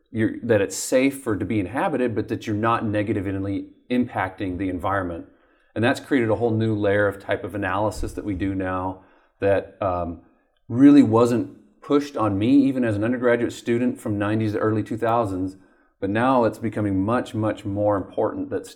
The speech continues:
that people know these things. Like, how do we impact the world around us? And that's becoming a bigger, bigger challenge for us as civil engineers.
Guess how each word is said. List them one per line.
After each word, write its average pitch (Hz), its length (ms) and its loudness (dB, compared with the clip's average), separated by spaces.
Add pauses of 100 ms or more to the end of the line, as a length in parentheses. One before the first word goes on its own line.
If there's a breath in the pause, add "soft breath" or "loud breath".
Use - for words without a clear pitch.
(120)
that 98 200 -6
people 104 280 -6
know 101 400 0
these 90 280 -4
things. 90 240 -8
Like, 87 240 -6 (320)
how 127 220 0
do 123 220 -2
we 113 260 -4
impact 101 540 -8 (140)
the 110 60 -6
world 95 380 0
around 92 400 -4
us? - 220 -10
And 101 80 -6
that's 120 260 -4
becoming 107 420 -4
a 92 60 -2
bigger, 101 560 -2 (800 soft breath)
bigger 120 500 4 (120)
challenge 107 400 0
for - 100 -2
us 98 140 0
as 92 80 -8
civil 98 280 -2
engineers. 80 580 -8